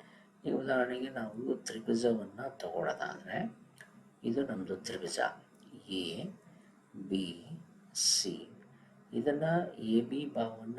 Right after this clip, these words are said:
ಮುಂದಕ್ಕೆ, ಎ ಸಿ ಬಾಹುವನ್ನ, ಎ ಸಿ ಬಾಹುವನ್ನ ಮುಂದಕ್ಕೆ, ಅದನ್ನ ಇ ವರೆಗೆ ಮತ್ತು ಡಿ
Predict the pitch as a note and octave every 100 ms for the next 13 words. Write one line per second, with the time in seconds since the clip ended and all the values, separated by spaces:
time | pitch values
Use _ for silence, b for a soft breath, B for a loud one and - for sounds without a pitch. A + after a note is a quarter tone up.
0 | A#2+ G2 E2 - - A2+ B2+ C#3 B B
1 | B B - G#2+ A2 - C3+ B2+ G#2 G2
2 | F2+ F2+ F2 F2 B2 A#2 G#2 F#2+ - A#2+
3 | A2+ F2 F2+ F2+ E2 - C#3 A2+ F2+ -
4 | - - - - B2 E3 D#3+ D#2 - -
5 | B B B - A2 C3 D3 B2+ A#2+ B2
6 | D3+ A2+ - - B2 - G2+